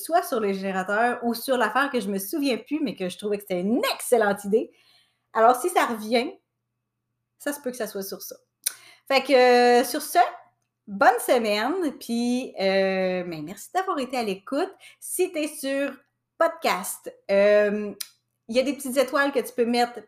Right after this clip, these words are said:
partage l'épisode, c'est, c'est vraiment, euh, très, très, très apprécié quand tu fais ça. Euh, si t'es sur YouTube, partage l'épisode aussi, commente, abonne-toi. Euh, qu'est-ce que tu peux faire d'autre aussi ?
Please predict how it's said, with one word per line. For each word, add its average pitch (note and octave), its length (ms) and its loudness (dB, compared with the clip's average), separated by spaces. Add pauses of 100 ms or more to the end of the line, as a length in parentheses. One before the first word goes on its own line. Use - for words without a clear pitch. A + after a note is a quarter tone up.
(140)
partage C#4 440 -2
l'épisode, A#3+ 800 0 (240)
c'est, F#3+ 180 -2
c'est A3 240 -6
vraiment, A3 480 0 (140)
euh, G3 60 -4
très, A#3+ 420 -4
très, A3 220 -4
très A#3 320 -2
apprécié G#3 600 -8
quand G3 140 -8
tu - 160 -16
fais F#3 140 -8
ça. C4 360 -2 (640)
Euh, A3 600 2
si - 280 -4
t'es C#4 120 0
sur B3+ 200 0
YouTube, A#3+ 680 -2 (180)
partage D#4+ 360 -2
l'épisode G#3+ 440 -2
aussi, C4 520 -4 (160)
commente, A#3+ 640 2 (460)
abonne-toi. B3+ 880 4 (160)
Euh, G#3 1000 0 (440)
qu'est-ce C4 160 -10
que A#3+ 80 -10
tu - 100 -12
peux G#3 100 -4
faire G#3+ 220 -6
d'autre A#3 300 -6
aussi ? C4 400 -16